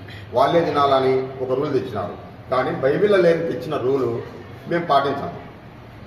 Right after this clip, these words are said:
బైబిల్ ఏం చెప్తాదో, ఆ, బేతేల్ క్రమం ఏందో అది పాటిస్తాం. మరి దాన్ని బట్టే నేను భోజనాన్ని కూర్చున్నాను.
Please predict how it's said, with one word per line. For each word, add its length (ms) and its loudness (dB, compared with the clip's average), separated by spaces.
బైబిల్ 300 6
ఏం 120 2
చెప్తాదో, 540 0
ఆ, 260 4
బేతేల్ 320 2
క్రమం 360 2
ఏందో 420 -2
అది 100 -2
పాటిస్తాం. 500 -2
మరి 160 4
దాన్ని 340 4
బట్టే 260 2
నేను 160 4
భోజనాన్ని 440 4
కూర్చున్నాను. 520 -4